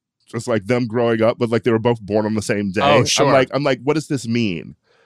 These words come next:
Speaker 1: culturally?"
Speaker 2: That, well,
Speaker 1: You know?
Speaker 2: it sounds like you're describing You Must Remember This. You know, like,
Speaker 1: Mm.
Speaker 2: "Oh, Gene Seberg and Jane Fonda. Let's compare."
Speaker 1: Yeah. Or, like, the Elizabeth Warren. I mean, I also feel like that's just, like, a very Ira Lewis movie.
Speaker 2: Yeah.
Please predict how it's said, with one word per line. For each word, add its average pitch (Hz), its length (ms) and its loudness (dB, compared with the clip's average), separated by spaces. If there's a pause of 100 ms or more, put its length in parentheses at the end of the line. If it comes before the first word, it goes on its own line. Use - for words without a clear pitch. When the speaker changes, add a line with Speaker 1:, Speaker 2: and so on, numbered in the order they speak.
(160)
Speaker 1:
culturally?" 135 420 0
Speaker 2:
That, 175 60 -6
well, 170 200 -2
Speaker 1:
You 117 280 -2
know? 117 220 4
Speaker 2:
it 139 60 0
sounds 196 180 -2
like 196 100 -4
you're 180 100 -2
describing 160 500 -2
You 139 80 -2
Must 131 240 -4
Remember 117 320 -4
This. 101 380 -8 (380)
You 120 80 -4
know, 85 140 -6
like, 160 300 -2
Speaker 1:
Mm. 120 80 -6
Speaker 2:
"Oh, 190 160 -2
Gene 160 260 -4
Seberg 160 480 -4
and 160 100 -4
Jane 165 220 -6
Fonda. 135 540 -8 (340)
Let's 359 220 -6
compare." 156 220 0
Speaker 1:
Yeah. 98 320 -2 (440)
Or, 135 120 -4
like, 131 140 -4
the 143 80 -8
Elizabeth 139 420 -2
Warren. 135 200 2
I 135 100 4
mean, 147 200 0
I 156 120 0
also 175 220 0
feel 151 200 -2
like 131 160 -2
that's 113 240 0
just, - 240 -10 (160)
like, 107 180 -10
a 107 100 0
very 107 340 -2
Ira 98 280 0
Lewis 92 400 -2
movie. 78 420 -6 (920)
Speaker 2:
Yeah. 120 320 -2